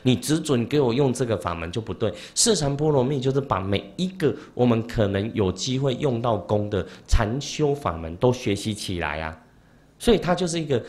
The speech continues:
百科全书，禅修的百科书。好，而且如何成就这样子的一个基础理论，大家很清楚，你才能有任何的因缘，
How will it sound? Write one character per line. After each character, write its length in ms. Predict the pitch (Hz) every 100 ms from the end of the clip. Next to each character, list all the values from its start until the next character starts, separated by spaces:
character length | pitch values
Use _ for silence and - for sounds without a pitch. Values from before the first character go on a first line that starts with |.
| -
百 140 | - 98
科 120 | 131
全 240 | 120 104
书， 140 | 104 120
禅 320 | - 107 120
修 260 | 120 135 135
的 120 | 104
百 200 | - 80
科 220 | - 101
书。 340 | 98 - 95 98 - _ _
好， 320 | - 92 - -
而 100 | 175
且 160 | 185 - -
如 200 | 127 170
何 280 | 202 131 127 - -
成 320 | - 131 160
就 240 | - 208
这 180 | 135 139
样 200 | 139 127
子 160 | 101 95
的 80 | 95
一 80 |
个 100 | 107
基 220 | 104 - 117
础 180 | 110
理 200 | 95 90
论， 200 | 80 107 98 - -
大 140 | 147
家 200 | 143 139
很 280 | 135 110 92
清 260 | - 117
楚， 180 | 117 95 - -
你 140 | - 123
才 180 | - 147
能 260 | 156 156
有 320 | 123 98 87 - -
任 160 | 170 113
何 140 | 117
的 100 | 104
因 140 | 127
缘， 100 | 131